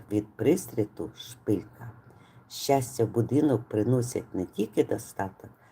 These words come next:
але й здоров'я мешканців. Погані помисли нерідко входять до оселі непроханими гостями,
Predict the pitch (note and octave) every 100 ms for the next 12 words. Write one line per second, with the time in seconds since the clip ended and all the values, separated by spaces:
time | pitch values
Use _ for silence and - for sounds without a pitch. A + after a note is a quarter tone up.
0 | - _ B2 C3 B2 A#2+ G#2+ A#2+ F#3 F3
1 | D#3 B2+ A#2+ - A#2 A#2 - - - -
2 | - - - - - A2+ G#2 B2+ A#2+ G#2+
3 | - C#3 F#3+ F3 - - F2+ - F#2+ G#2+
4 | G2+ G#2 - - G#2 - G3+ - B2 A#2+
5 | B2 B2+ - G2+ G2 A#2 G3 - - -
6 | - E3 F#3+ - D#3 - C#3 C#3+ C3+ B2+
7 | B2 - - A2 F#2+